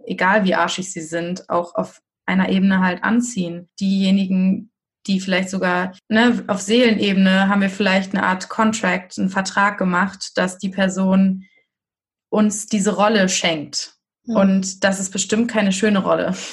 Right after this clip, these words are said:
Speaker 2: Ja, und ob es dann ein Missbrauch ist oder was anderes, ich persönlich glaube nicht, dass das unbedingt vorherbestimmt ist, aber dass wir uns gegenseitig zum Beispiel ein Arschengel sein dürfen. Und dann können wir natürlich mit unserem Verhalten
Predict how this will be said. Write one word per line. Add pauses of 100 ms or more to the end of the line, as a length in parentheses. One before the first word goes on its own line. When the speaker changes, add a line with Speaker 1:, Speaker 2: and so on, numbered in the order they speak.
(800)
Speaker 2:
Ja,
und
ob
es
dann
ein
Missbrauch
ist
oder
was
anderes,
ich
persönlich
glaube
nicht,
dass
das
unbedingt
vorherbestimmt
ist,
aber
dass
wir
uns
gegenseitig
zum
Beispiel
ein
Arschengel
sein
dürfen.
Und
dann
können
wir
natürlich
mit
unserem
Verhalten